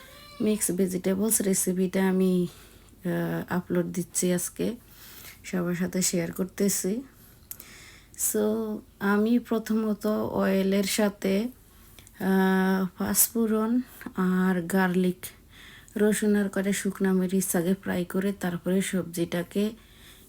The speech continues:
মিক্স করে দেই। একটু নেড়ে চেড়ে, আহ, লবণ অ্যাড করি, তারপরে হলুদের গুঁড়া, জিরার গুঁড়া,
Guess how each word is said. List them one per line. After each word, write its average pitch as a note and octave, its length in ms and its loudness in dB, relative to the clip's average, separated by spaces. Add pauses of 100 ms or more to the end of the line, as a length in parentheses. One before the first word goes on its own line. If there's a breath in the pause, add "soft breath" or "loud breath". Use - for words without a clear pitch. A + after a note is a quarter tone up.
(140)
মিক্স F#3 320 2
করে E3+ 260 -2
দেই। F#3+ 360 2 (580 loud breath)
একটু F#3+ 260 -2
নেড়ে F#3 300 2
চেড়ে, F#3+ 400 0 (360)
আহ, F3 220 0
লবণ F3+ 400 2
অ্যাড F#3 140 2 (120)
করি, G3 380 2 (1000 loud breath)
তারপরে F#3+ 600 2
হলুদের F3+ 600 2
গুঁড়া, F#3+ 480 2 (680 loud breath)
জিরার F#3+ 520 0
গুঁড়া, G3 500 0